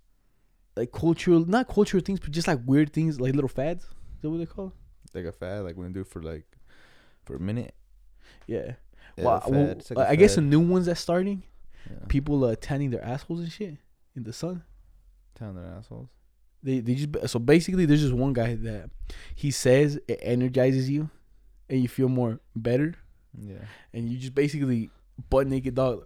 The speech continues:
Speaker 1: legs up like this, just fucking pointing at your asshole at the sun and shit.
Speaker 2: Yeah, I ain't gay.
Speaker 1: <laughs> Yeah, I ain't gay.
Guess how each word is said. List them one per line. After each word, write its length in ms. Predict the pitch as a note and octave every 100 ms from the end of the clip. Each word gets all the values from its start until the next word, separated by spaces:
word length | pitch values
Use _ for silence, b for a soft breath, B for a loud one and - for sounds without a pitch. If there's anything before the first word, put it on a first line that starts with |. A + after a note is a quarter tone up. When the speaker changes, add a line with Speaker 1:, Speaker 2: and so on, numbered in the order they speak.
| -
Speaker 1:
legs 600 | A#2 G#2+ B2 B2+ C3+ C3
up 220 | B2 C#3+
like 200 | B2+ A#2+
this, 340 | A#2+ C#3+ - - _ b b b b _ -
just 160 | B2+ -
fucking 280 | C3 B2
pointing 360 | A2+ C3+ C3+ B2+
at 240 | A#2+ -
your 120 | A#2 D#2+
asshole 300 | B2+ C3 B2+
at 40 |
the 100 | A2
sun 260 | A#2+ D3+ C#3+
and 100 | C#3+
shit. 80 | C#3
Speaker 2:
Yeah, 100 | D3+
I 40 |
ain't 140 | E3+ C#3
gay. 260 | C#3 F#3 F3
Speaker 1:
<laughs> 40 |
Yeah, 180 | F#3 A3
I 20 |
ain't 120 | A3
gay. 120 | G#3+